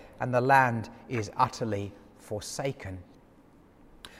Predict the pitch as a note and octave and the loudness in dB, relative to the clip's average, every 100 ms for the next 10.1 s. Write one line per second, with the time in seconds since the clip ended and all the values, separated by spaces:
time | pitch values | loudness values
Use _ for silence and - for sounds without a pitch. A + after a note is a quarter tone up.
0 | - F3 G3 F#3 - D3+ F3+ - D3 C#3 | 6 8 8 4 2 2 0 0 -2 0
1 | B2+ - D3 C#3+ B2 - C3 A#2+ C#3 C#3 | 0 2 2 2 0 -2 -2 0 0 0
2 | A2+ A2+ - C#3 B2+ - A#2 - E3 - | -2 -4 -2 -2 -2 -6 -8 -6 -10 -6
3 | G#2+ A2 B2 A2+ A2+ E3+ F#3 F#3 - A2 | -6 -4 -6 -6 4 8 10 8 0 -8
4 | - G2+ F#2+ - G#2+ A#2 C#3+ - B2 - | -6 -10 -12 -14 -10 -6 -6 -4 -8 -8
5 | - - - C3 A2+ - D3+ C#3+ - F2+ | -18 -20 2 2 2 4 4 4 -4 -10
6 | - - - - - C3+ B2+ C3 D3+ D#3+ | -10 -20 -20 -20 -10 -4 -2 2 2 0
7 | C#3+ A2+ C#3+ B2 - D3 C3+ - - - | -2 -2 -2 -4 2 4 4 0 -16 2
8 | B2+ A2 - - F3 A#2+ - - - B2+ | 2 2 0 2 4 2 -4 -14 -2 2
9 | B2 B2 - B2 - - G3+ - C#3+ A2 | 2 2 -2 -4 -2 -2 -2 0 0 0
10 | - | -4